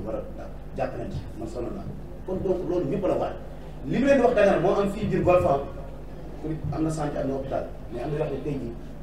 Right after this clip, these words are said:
bu fa nit dugg, tant que duggoo foofu doo ko xam. Day di romb hôpital yi ñuy dem rek. Dalal Jàmm bi boo fa duggee, état médecin kese lay fay. Médecin kese, ndax médecin bi moo jàng ba am diplôme université la, état bi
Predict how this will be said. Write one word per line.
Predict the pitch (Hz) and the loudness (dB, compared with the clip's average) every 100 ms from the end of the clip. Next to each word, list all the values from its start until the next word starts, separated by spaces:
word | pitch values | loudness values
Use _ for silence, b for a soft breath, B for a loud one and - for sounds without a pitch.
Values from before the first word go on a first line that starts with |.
| - | -8
bu | 131 170 | -4 -4
fa | |
nit | 156 147 | -2 -2
dugg, | 151 - | -2 2
tant | 175 | 0
que | 175 | 2
duggoo | 151 147 139 | 0 2 0
foofu | 135 | 0
doo | 120 | -4
ko | - | -4
xam. | 113 - - - - - - - - 123 | -6 -8 -10 -10 -10 -10 -10 -10 -10 -4
Day | 143 160 | 0 2
di | 165 | 4
romb | 160 151 | 2 2
hôpital | 135 - - 127 | -2 2 2 2
yi | |
ñuy | 123 | -2
dem | 107 | -4
rek. | - - - - | -6 -8 -10 2
Dalal | 139 147 | 4 6
Jàmm | 147 131 123 | 4 2 0
bi | 131 | -2
boo | |
fa | 147 147 | -2 -2
duggee, | - 110 - - - - - | -4 -4 -6 -10 -12 -12 -8
état | - - - | 2 4 4
médecin | 151 135 131 | 0 -2 -2
kese | 147 | -2
lay | 123 117 | -2 -2
fay. | 117 - - - - - - - - - | -4 -8 -10 -10 -10 -10 -10 -10 -8 -4
Médecin | - - - | -2 -4 -4
kese, | 135 - - | -4 -6 -8
ndax | 113 | -6
médecin | 123 131 131 | -4 -4 -2
bi | 123 | -2
moo | 127 | 0
jàng | 156 - 135 | 2 0 0
ba | 139 | -2
am | |
diplôme | - 131 123 131 | -2 -4 -4 -2
université | 123 120 123 | -2 -4 -6
la, | 110 113 | -6 -6
état | 117 | -6
bi | - | -6